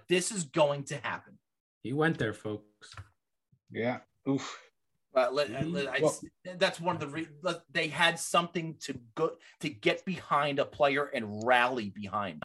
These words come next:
Speaker 2: That's a
Speaker 1: This
Speaker 2: friend of the
Speaker 1: team
Speaker 2: show, Marty Saint Louis, by the way, friend of the
Speaker 1: This
Speaker 2: show.
Speaker 1: team has nothing to rally behind right now.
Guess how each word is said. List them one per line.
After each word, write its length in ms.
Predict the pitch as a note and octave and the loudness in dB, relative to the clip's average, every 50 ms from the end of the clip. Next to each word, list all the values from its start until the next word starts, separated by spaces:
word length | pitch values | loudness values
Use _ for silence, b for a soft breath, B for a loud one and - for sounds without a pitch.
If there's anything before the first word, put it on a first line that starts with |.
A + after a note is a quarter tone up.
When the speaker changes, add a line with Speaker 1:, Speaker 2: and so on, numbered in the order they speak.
| - - | -4 -2
Speaker 2:
That's 220 | C3+ C3+ - - | -2 -2 0 2
a 160 | C#3 B2 A#2+ A#2 | 4 6 8 10
Speaker 1:
This 120 | G3+ G#3 | 10 10
Speaker 2:
friend 180 | G3+ G#3+ G3+ G3+ | 10 8 10 10
of 80 | F#3+ | 8
the 80 | D#3+ C#3+ | 8 8
Speaker 1:
team 80 | - | 6
Speaker 2:
show, 220 | - F#3+ F3+ E3 D3+ | 6 6 6 6 8
Marty 240 | C#3+ C#3+ C#3+ C#3 B2+ | 8 8 8 6 6
Saint 240 | C3+ - B2+ B2 A#2 | 4 0 -2 -2 -2
Louis, 200 | A#2+ A2+ G#2+ G2+ | -2 -2 -2 -2
by 160 | F#2+ F#2+ F2+ | -4 -6 -10
the 60 | F2+ | -12
way, 120 | F2 F2 - - - | -12 -16 -18 -10 -4
friend 160 | - C3+ C3 | -2 0 0
of 60 | B2 | 2
the 60 | A2 G3 | 2 2
Speaker 1:
This 180 | A#3+ B3+ - - | 0 0 -2 -4
Speaker 2:
show. 40 | - - - - A#3 | -6 -4 -2 0 0
Speaker 1:
team 240 | G3+ F3 D#3 C#3+ C3+ - - | 0 0 -2 -4 -8 -10 -8
has 380 | - - E3+ D#3 D#3 D3 - C#3+ C#3+ | -2 2 2 2 2 0 -6 -10 -6
nothing 600 | D#3 D#3+ E3 F3 F#3+ F#3 F3+ - G#3 F#3+ F#3+ F#3 | -4 -2 2 4 6 4 4 4 0 0 0 0
to 260 | - - - G#3 F3+ D3 C#3 C#3 | -2 -4 -4 -4 -4 -4 -4 -2
rally 420 | D3 D#3 D3+ D#3 D3+ D3+ D3 C#3 C#3+ | 2 2 4 4 2 2 0 -4 -6
behind 540 | C3 C3 C3 B2 - B2+ B2 A#2+ A2 G#2+ G#2+ | -4 -4 -4 -2 0 2 2 2 0 -2 0
right 220 | A2+ A#2+ A2+ A2 - - | 2 2 0 0 -2 -6
now. 280 | A2 G2+ F#2+ E2 D2+ | -6 -4 -4 -6 -8